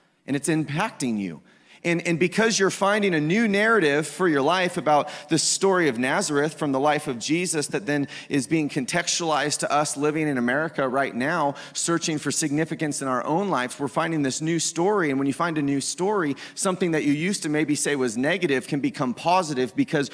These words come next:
you're reinterpreting how your life's actually working because this story is getting into you. Stories are powerful. The, the, s-, what happens to us is actually not the most powerful and evoking thing in our lives. It's what we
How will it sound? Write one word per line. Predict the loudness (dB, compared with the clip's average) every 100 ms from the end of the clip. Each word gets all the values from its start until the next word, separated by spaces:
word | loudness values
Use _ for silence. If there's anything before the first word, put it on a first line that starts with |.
| -10 0
you're | 4 4
reinterpreting | 4 4 4 2 0 0 0 0 -2
how | -2
your | -4 -2
life's | -4 -4 -4
actually | -4 -4 -4
working | -2 -2 -2 -4
because | -4 -4 -4
this | -2 0
story | 0 0 2 2 4 2 -2 -6 -4
is | -2 2
getting | 4 4 2
into | 0 0 -2
you. | -4 -6 -12 _ _ _ _ _ _ _ _ _
Stories | -2 2 4 4
are | 0
powerful. | -2 0 0 2 0 -2 -8 -10 _ _ _ _ _ _ _ _ _ _ _ _ -6
The, | -4
the, | -2 -6 -6
s-, | -6 -6 -8 -20 -20 -20 _ -2
what | 0 2
happens | 0 0 0 0 0 0
to | 0 0
us | 0
is | -2 -2
actually | -2 -2 -2 0
not | 2 0 0
the | 0
most | -2 -4 -10 -20 -20 -20 -20 _ _ _ -4
powerful | 0 2 2 0
and | 0
evoking | 2 2 0 -4
thing | -4 -4 -2
in | -2
our | -4
lives. | -4 -6 -6 -12 -12
It's | -12 -6
what | -4
we | -4 -6 -10